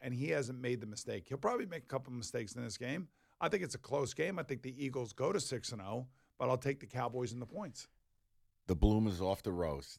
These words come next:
Speaker 2: This is the week the wheels come off the Rush wagon. Now, here's the thing. You're right with everything you said.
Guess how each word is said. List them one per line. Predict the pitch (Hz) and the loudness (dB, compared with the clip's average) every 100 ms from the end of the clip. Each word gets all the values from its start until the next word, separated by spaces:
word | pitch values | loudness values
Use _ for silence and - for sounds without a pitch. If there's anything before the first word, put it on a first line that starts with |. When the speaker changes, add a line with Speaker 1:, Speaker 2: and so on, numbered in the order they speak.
| 78 | 4
Speaker 2:
This | 127 147 - | 6 6 6
is | 185 160 | 2 4
the | 175 | 4
week | 190 156 147 135 131 - | 4 6 6 6 2 2
the | |
wheels | 92 82 120 131 127 120 | 2 4 4 6 4 2
come | - 101 | 0 4
off | 104 110 104 - _ - | 6 6 4 -4 _ -2
the | 90 | 0
Rush | 85 104 - - - | 4 4 2 -4 -6
wagon. | - 82 73 65 62 _ _ _ _ | 0 2 0 -6 -16 _ _ _ _
Now, | 104 | 2
here's | 92 170 190 | 4 4 4
the | 185 | 2
thing. | 165 180 76 - _ - | 6 6 4 -2 _ 0
You're | 104 | 4
right | 120 127 | 6 6
with | 107 | 6
everything | 113 143 165 | 6 4 2
you | 160 | 4
said. | 175 123 | 4 4